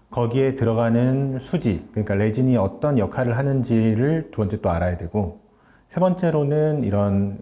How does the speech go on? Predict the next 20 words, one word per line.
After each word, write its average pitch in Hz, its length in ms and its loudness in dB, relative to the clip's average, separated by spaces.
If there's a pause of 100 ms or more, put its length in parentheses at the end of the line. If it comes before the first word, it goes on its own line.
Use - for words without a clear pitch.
그 90 500 -6
아시아 120 320 0
지역의, 107 640 0 (680)
어, 82 380 -12
마케팅 165 400 0
능력이 117 800 2
또 117 120 -2
굉장히 104 680 2 (280)
한, 123 220 -8
또 123 80 -8
한 139 200 -4
축을 127 500 -2
가지고 104 320 -2
있긴 95 300 -2
합니다. 92 420 -2 (680)
어, 92 760 -2
이제 113 240 -2
그 156 480 2
경쟁 123 340 2
업체 139 1200 -2